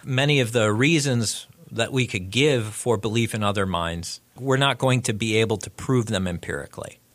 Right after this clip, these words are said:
or provide a huge amount of rational support for them. But do we have to doubt these things? Do we have to doubt these most basic aspects of our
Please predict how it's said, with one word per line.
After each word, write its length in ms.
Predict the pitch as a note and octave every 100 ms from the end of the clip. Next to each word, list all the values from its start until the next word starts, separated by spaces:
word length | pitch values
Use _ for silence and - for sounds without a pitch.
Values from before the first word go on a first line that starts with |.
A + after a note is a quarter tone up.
| -
or 140 | G#2
provide 640 | - G#2+ F#2+ G2 F#2+ F2+ - _
a 80 | A2
huge 320 | A2+ B2+ A2+
amount 300 | G#2 G2+ G2
of 260 | F#2 F2+ - A2
rational 520 | G#2 G2+ G2 A2+ G2
support 500 | F2+ - - A2 F#2+ -
for 220 | - E2
them. 180 | D#2+ - _ _ - _ - - _
But 300 | - C#3 -
do 120 | B2 B2+
we 120 | A2+
have 220 | A#2 G#2+
to 180 | G2 F#2+
doubt 600 | E2 F2 F2+ G#2 A#2+ -
these 260 | D3+ C#3
things? 260 | - D3+ D3+
Do 80 | G#2+
we 80 | F#2+
have 120 | G2+
to 80 | G2
doubt 280 | F#2 G2 A2+
these 180 | A#2 B2
most 260 | A#2+ A2+
basic 400 | F#2+ A2+ A2+ F#2
aspects 480 | G#2 G#2+ - A2+ -
of 140 | A2+
our 360 | A2 A2+ A2+ -